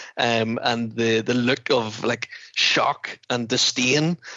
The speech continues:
his opponent has at the same time is just priceless. Um, really <laughs> worth a watch.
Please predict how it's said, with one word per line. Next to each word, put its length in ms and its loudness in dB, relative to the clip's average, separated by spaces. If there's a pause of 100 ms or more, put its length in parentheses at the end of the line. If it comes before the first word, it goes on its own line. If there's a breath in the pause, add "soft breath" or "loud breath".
(120 loud breath)
his 160 2
opponent 420 0
has 380 2
at 80 -6
the 60 0
same 240 0
time 420 0
is 100 0
just 240 0
priceless. 640 0 (440 loud breath)
Um, 540 2
really 360 4
<laughs> 0 -
worth 260 2
a 80 2
watch. 480 0